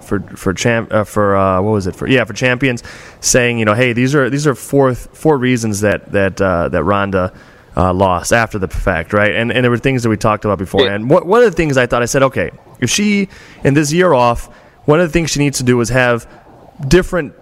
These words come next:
Speaker 1: and better takedown entries," right? She, and one of the things I talked about is she need, I, I really, I hope sh-, for her sake that she was gonna come in at different levels. She always comes in high for the, for the clinch. She never shows different levels. And I felt that was one of the reasons that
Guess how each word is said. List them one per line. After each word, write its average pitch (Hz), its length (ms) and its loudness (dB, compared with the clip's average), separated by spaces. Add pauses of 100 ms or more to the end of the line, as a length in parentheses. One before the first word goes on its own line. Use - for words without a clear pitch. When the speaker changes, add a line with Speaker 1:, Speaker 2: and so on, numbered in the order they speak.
Speaker 1:
and 131 160 0
better 127 260 4
takedown 113 500 0
entries," 98 440 -2
right? 110 260 2
She, 143 180 -2
and 127 180 2
one 147 120 2
of 156 40 2
the 147 60 0
things 139 240 0
I 123 80 2
talked 123 300 0
about 120 120 2
is 107 80 -2
she - 120 0
need, 139 160 0
I, 120 140 2
I 87 60 -2
really, 131 400 2
I 120 200 2
hope 151 280 0
sh-, - 280 -6
for - 160 0
her 127 160 0
sake 113 300 0
that 110 80 -4
she - 140 0
was 127 140 2
gonna 117 160 -2
come 113 220 -2
in 110 160 2
at 92 100 0
different 104 340 -2
levels. 92 360 -2 (160)
She - 160 0
always 135 240 0
comes 147 200 -2
in 165 100 -2
high 127 300 0
for 131 140 -8
the, 120 140 -2
for - 180 -4
the 123 80 0
clinch. 110 400 -4 (300)
She - 140 0
never 135 200 2
shows 131 240 0
different 117 300 -2
levels. 104 220 0
And 117 80 2
I 139 100 2
felt 147 240 0
that 135 100 2
was 131 120 -2
one 135 100 2
of 127 80 -2
the 120 80 0
reasons 120 320 0
that 107 200 0